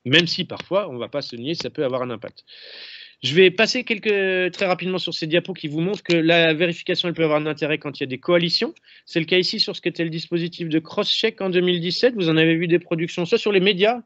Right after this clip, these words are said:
auxquels vous êtes fidèles, soit sur le site de cross-check lui-même. Euh, il permet tout d'un coup peut-être de fédérer les forces, alors que d'habitude certains des journalistes, ou en tout cas leurs rédactions, sont concurrentes.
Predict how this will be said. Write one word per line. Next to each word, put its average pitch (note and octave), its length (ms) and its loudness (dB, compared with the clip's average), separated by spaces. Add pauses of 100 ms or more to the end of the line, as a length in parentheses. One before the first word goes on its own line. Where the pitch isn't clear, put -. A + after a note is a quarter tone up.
(180)
auxquels E3 340 0
vous D3+ 140 -2
êtes D#3+ 100 0
fidèles, F#3 380 0 (220)
soit A#3 100 -2
sur G#3 160 0
le F3 60 0
site - 160 -2
de F#3 100 6
cross-check F3+ 560 0
lui-même. E3 400 2 (460)
Euh, C3+ 680 4
il E3+ 140 -2
permet G3+ 260 2
tout F#3 140 -10
d'un D3+ 100 0
coup E3+ 160 -8
peut-être D#3 320 -2
de C3+ 100 -4
fédérer D3+ 380 0
les D3 120 2
forces, - 380 -4
alors C#3+ 280 2
que - 80 0
d'habitude C#3+ 320 -4
certains D3 260 -6
des C3+ 120 -2
journalistes, C#3+ 440 -4
ou C3+ 60 -4
en B2 40 -6
tout - 80 -14
cas D3 120 0
leurs C3+ 160 2
rédactions, C3+ 400 -2
sont C3 180 -6
concurrentes. C#3+ 640 -2